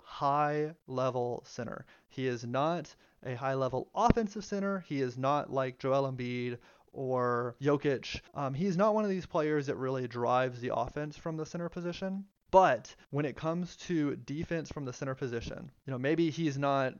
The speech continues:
quite the, the switchiest center out there, but he's also not terrible at that. And when you look at basically any other thing that you could ask a center to do on defense that's not switching, Jakob Poeltl is very, very good at it. So instead of looking at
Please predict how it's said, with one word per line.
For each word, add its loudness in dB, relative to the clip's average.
quite 2
the, -2
the -8
switchiest 0
center 0
out -2
there, 0
but 0
he's 0
also 4
not 2
terrible 2
at -4
that. -4
And 0
when 0
you 2
look 0
at 0
basically 0
any 0
other 2
thing -6
that -4
you -6
could -2
ask -4
a -2
center -4
to -2
do 0
on -2
defense -2
that's -8
not 0
switching, 0
Jakob 2
Poeltl 2
is -2
very, 0
very -4
good 4
at 2
it. -4
So 6
instead 0
of 0
looking -2
at -2